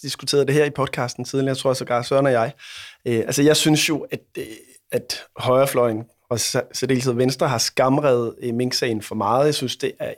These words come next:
øh, rigtigt, at de prøver at rive plasteret af og komme videre. Øh, og det tror jeg sådan rent udadtil i forhold til vælgerne, øh, og den bredere offentlighed, at, at, at det, det skal nok gå. Det, der er hovedudfordringen, det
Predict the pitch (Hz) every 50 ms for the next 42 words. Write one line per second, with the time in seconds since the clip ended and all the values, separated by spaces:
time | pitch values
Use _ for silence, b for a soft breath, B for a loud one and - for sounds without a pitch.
0 | - - 113 110 - - 135 135 131 - 147 139 135 - 120 110 - 135 131 135
1 | 139 127 131 120 120 117 - 139 139 143 - - 147 127 120 123 123 120 - -
2 | 117 117 117 120 120 123 135 139 135 B B B B B B B B B _ -
3 | 131 120 113 113 107 104 104 104 104 107 107 110 - 135 - _ _ B B B
4 | B B B B B _ _ _ - 151 147 147 147 - 160 143 131 127 120 -
5 | 131 127 117 120 120 123 127 - 175 156 151 135 - 135 123 113 - 117 117 110
6 | - - 107 120 131 143 151 165 170 160 160 151 135 123 120 117 104 104 101 98
7 | - - - - - 110 110 - - 127 135 156 156 123 123 127 - 147 135 123
8 | 117 117 113 - - 123 - _ _ - 113 - _ - - 127 123 120 120 _
9 | _ _ _ _ _ _ _ _ _ _ _ _ _ _ _ _ _ - 160 147
10 | - - 117 123 147 147 - 143 139 131 131 - - - 156 127 123 120 113 107
11 | 107 - 143 147 160 175 165 143 - - 123 117 - 110 113 110 - 143 147